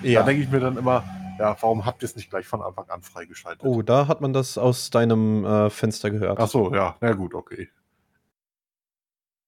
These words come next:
Speaker 2: Aber so viele Autos sollten jetzt hier nicht vorbeifahren.
Speaker 1: <laughs>
Speaker 2: Ähm,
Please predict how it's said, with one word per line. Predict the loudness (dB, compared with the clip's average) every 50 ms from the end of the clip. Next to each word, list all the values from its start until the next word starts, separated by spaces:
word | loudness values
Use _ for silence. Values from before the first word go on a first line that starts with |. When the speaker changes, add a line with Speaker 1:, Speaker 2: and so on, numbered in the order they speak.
| _
Speaker 2:
Aber | -4 -4 -4
so | -4 -4 -6
viele | -4 -2 0 0
Autos | 0 -2 -4 -4
sollten | -4 -4 -2 -2 -4
jetzt | -6 -6 -6
hier | -8
nicht | -6 -2 0
vorbeifahren. | 0 2 2 2 2 0 2 2 4 4 6 6 4
Speaker 1:
<laughs> | 2 2 2 2 0 0 0 -2 -2 -4 -4 -6 -8 -10 -12 -12 -10 -4 0
Speaker 2:
Ähm, | 0 0 2 0 -2 -6